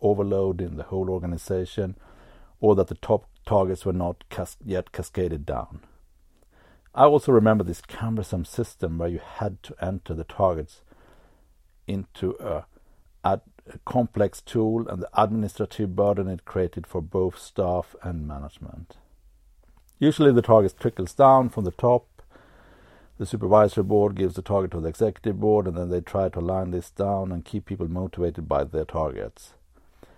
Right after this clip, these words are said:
And often what is happening is like the Chinese whisper.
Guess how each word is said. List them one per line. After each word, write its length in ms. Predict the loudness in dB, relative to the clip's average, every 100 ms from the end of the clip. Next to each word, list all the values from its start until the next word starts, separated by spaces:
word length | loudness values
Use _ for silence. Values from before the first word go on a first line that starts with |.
| _ _ _ _ -6
And 100 | 2
often 300 | 4 6 6
what 140 | 6
is 120 | 4
happening 380 | 6 6 4 -4
is 160 | -4 -4
like 140 | -4
the 60 | -4
Chinese 400 | -4 -4 -4 -4
whisper. 500 | -4 -6 -8 -8